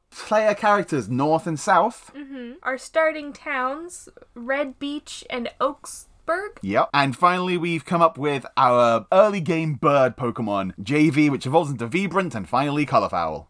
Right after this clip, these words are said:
Speaker 1: Thank you very much for listening to Pokemakers.
Speaker 2: Pokemakers is part of the Pocket Podcast Network.
Speaker 1: You can find other cool shows on the network, such as
Speaker 2: Green Mountain Mysteries.
Speaker 1: No Dice.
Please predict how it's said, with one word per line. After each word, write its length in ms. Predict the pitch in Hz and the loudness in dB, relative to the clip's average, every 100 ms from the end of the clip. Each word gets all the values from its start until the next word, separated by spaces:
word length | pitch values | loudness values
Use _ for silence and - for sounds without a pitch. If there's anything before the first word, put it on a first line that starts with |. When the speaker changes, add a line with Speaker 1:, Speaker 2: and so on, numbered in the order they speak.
| _ | _
Speaker 1:
Thank 320 | - 165 226 | -2 2 2
you 80 | 214 | 4
very 160 | 240 339 | 2 4
much 200 | 254 247 | 2 0
for 120 | - | -6
listening 340 | 165 123 131 170 | -6 -6 -8 -6
to 100 | - | 0
Pokemakers. 960 | 233 302 220 185 147 139 98 76 - - _ | 2 4 2 0 -4 -6 -8 -12 -20 -20 _
Speaker 2:
Pokemakers 640 | 359 381 370 311 359 403 311 | -8 -8 -8 -10 -10 -10 -12
is 100 | 247 | -8
part 240 | 277 302 | -4 -4
of 100 | 254 | -6
the 80 | 220 | -6
Pocket 360 | - 339 277 - | 0 -2 -2 -6
Podcast 520 | 302 294 294 294 247 | -6 -6 -12 -12 -10
Network. 400 | 233 - 190 - _ | -10 -10 -12 -14 _
Speaker 1:
You 140 | 143 | -4
can 80 | 131 | 2
find 180 | 156 160 | 4 6
other 200 | 226 247 | 4 4
cool 180 | 240 220 | 2 -2
shows 260 | 214 202 | 0 0
on 60 | 170 | 2
the 60 | 165 | 2
network, 360 | 202 143 120 | 4 4 2
such 300 | - 180 170 | 2 2 4
as 480 | 120 127 185 220 - - | 2 4 2 -4 -14 -8
Speaker 2:
Green 260 | 370 370 | -6 -4
Mountain 320 | 339 359 370 | -2 -4 -4
Mysteries. 960 | 381 392 - 330 285 226 208 240 - - | -6 -6 -8 -6 -6 -6 -8 -10 -14 -10
Speaker 1:
No 300 | - 180 262 | 0 2 4
Dice. 640 | 254 277 175 165 - - | 4 2 -2 -6 -10 -14